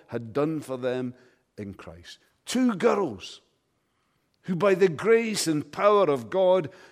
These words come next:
were able to live out the fact that they were more than conquerors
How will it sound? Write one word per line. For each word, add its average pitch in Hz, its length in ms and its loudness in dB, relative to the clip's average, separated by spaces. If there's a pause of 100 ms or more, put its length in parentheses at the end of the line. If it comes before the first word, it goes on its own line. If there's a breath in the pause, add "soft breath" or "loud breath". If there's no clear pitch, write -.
(160 loud breath)
were 165 220 0
able 202 380 0
to 180 220 -2
live 180 320 -2
out 220 340 -2
the 170 80 -6
fact - 480 -12 (920)
that 107 300 -14
they 156 320 -2
were 90 320 -12
more 123 540 -6 (300 soft breath)
than 85 260 -18
conquerors 110 680 -10